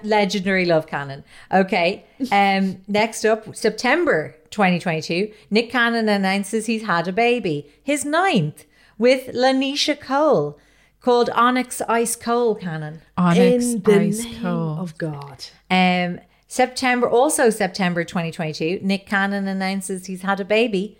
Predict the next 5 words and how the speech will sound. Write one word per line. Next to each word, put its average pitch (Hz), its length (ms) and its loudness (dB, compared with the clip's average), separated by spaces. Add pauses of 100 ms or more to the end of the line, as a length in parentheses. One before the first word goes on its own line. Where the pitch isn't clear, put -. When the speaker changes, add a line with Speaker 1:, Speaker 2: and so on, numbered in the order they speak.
(100)
Speaker 1:
his 214 280 -2
tenth, 226 420 0 (260)
with 302 220 2
Brittany 180 360 0
Bell. 208 520 2